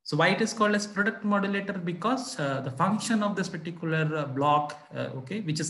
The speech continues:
consist of a certain circuitry, is to give you the multiplication of the two,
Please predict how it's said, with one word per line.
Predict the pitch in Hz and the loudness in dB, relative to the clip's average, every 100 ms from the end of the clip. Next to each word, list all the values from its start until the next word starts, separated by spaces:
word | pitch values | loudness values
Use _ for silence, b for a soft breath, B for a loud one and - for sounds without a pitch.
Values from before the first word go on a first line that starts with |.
| 143 | 0
consist | 139 170 180 175 | 0 -2 -2 -2
of | 156 | -4
a | |
certain | 151 135 135 139 | -2 -4 -4 -8
circuitry, | - 175 175 135 123 147 - B B B B - | -2 -2 0 -4 -4 -6 -8 B B B B -2
is | 156 156 | 0 0
to | 156 | 0
give | 131 165 180 | 0 0 0
you | 165 | 0
the | 160 | 0
multiplication | 139 156 175 - 156 151 131 127 120 | 2 0 0 -2 -6 -2 -4 -2 -6
of | 107 | -8
the | - | -10
two, | 151 | -4